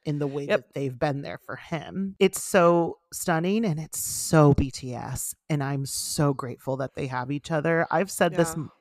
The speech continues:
Speaker 1: multiple times to friends where I just feel like, yes, there are a million things in the universe that led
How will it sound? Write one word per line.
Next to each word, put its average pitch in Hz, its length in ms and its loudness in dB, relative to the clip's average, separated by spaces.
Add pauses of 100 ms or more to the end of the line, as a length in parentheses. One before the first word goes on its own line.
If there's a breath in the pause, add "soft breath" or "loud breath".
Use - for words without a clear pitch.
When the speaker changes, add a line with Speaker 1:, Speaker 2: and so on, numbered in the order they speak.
Speaker 1:
multiple 151 440 0
times 147 340 -2
to 147 100 -6
friends 147 460 -2
where 160 240 6
I 160 120 6
just 170 220 -2
feel 160 240 2
like, 151 360 2
yes, 185 400 6
there 196 180 6
are 165 180 12
a 160 40 6
million 151 460 0
things 135 340 -4
in 135 160 -2
the 131 140 -2
universe 131 560 -4
that 135 220 -4
led 135 600 -6